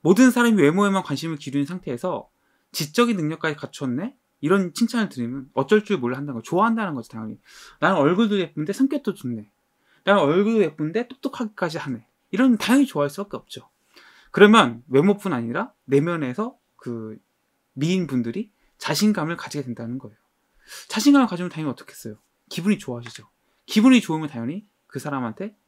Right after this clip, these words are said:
자꾸 한 번 보고 싶은 거, 두 번 보고 싶고 자꾸 만나고 싶어지죠. 그러니까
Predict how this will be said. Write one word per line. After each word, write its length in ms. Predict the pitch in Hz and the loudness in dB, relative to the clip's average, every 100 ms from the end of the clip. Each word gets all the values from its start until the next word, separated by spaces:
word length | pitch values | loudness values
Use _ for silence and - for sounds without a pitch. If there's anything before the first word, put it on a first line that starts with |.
| _ | _
자꾸 360 | - - 175 127 | -18 -2 -2 -2
한 140 | 254 | 0
번 140 | 269 220 | 2 0
보고 320 | 147 131 123 | -2 -4 -6
싶은 420 | - - _ 135 | -12 -20 _ -8
거, 180 | 127 220 | -6 -6
두 120 | - | -6
번 140 | 151 156 | -6 -6
보고 160 | 120 | -8
싶고 340 | 113 - 110 - _ _ _ | -12 -16 -20 -20 _ _ _
자꾸 240 | - - 202 | -12 0 2
만나고 340 | 123 156 151 | 2 0 -4
싶어지죠. 480 | - 165 - - - _ _ _ - | -10 -12 -14 -16 -20 _ _ _ 2
그러니까 560 | 220 190 127 156 113 | 4 4 0 -4 -4